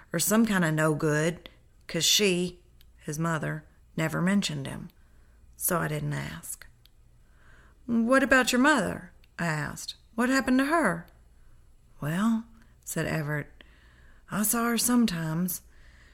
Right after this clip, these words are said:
She wanted to buy a little piece of property outside the city in New Jersey, but I told her not to do it. Boy, that piece would be worth something now. And then, after a while, she died."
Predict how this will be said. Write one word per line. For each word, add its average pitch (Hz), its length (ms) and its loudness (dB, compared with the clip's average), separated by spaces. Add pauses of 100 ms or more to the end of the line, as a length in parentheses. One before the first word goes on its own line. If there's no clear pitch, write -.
She - 220 2
wanted 254 300 4
to 233 40 0
buy 254 220 6
a 262 80 2
little 254 220 2
piece 254 280 0
of 220 120 -2
property 247 520 4
outside 196 460 0
the 196 80 -2
city 202 400 2
in 175 140 0
New 190 100 0
Jersey, 190 680 -2 (480)
but 190 120 2
I 208 80 4
told 214 260 2
her 196 100 4
not 185 260 2
to 151 100 -6
do 160 240 0
it. - 260 -8 (760)
Boy, 220 500 0
that 233 340 0
piece 247 320 0
would 233 160 0
be 247 140 0
worth 240 280 2
something 262 380 2
now. 240 540 4 (720)
And 202 180 2
then, 240 460 2 (880)
after 180 340 -4
a 208 60 0
while, 226 400 0
she 220 200 -6
died." 202 560 0